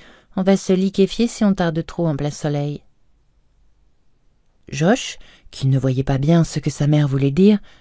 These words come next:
pressa tout de même le pas, et ils entrèrent dans le vaste complexe de boutiques.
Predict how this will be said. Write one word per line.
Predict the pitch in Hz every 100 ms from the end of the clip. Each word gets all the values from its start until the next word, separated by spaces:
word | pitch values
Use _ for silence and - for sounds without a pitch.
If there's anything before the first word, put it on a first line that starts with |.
| _ _ _ _ -
pressa | 147 - 190
tout | - 185
de |
même | 185 180
le | 165 156
pas, | - 120 131 _ _ -
et | 151 139
ils | 151 139 135 139
entrèrent | 135 - 156 143
dans | 139 135
le | 131
vaste | 127 147 - - 135
complexe | 139 131 135 131 - - 123
de | 127
boutiques. | 120 - - - -